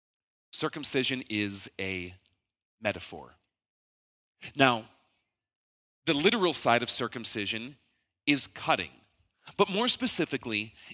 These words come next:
it is cutting a covering over an organ, and as a result, it makes it more exposed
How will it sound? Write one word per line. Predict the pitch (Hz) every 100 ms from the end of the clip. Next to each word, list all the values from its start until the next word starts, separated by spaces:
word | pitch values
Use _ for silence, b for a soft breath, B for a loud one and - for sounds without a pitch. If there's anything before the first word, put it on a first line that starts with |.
| -
it | 185
is | 165 143
cutting | - - - 170 185 226 254 B B B
a | 170 160
covering | - - - 247 156 110 101 95 104 113 _ _ _ _ b - -
over | 196 254 240 262 262 240 - _
an | 180 - -
organ, | 175 165 113 85 85 92 _ _ _ _ _ _ _ _ _ _ -
and | 180 180
as | 175 190 208
a | 254
result, | 240 196 160 151 165
it | 165 -
makes | 165 165 180 -
it | 156 -
more | 139 139 147 175 190 B -
exposed | 147 - - 143 127 190 233 -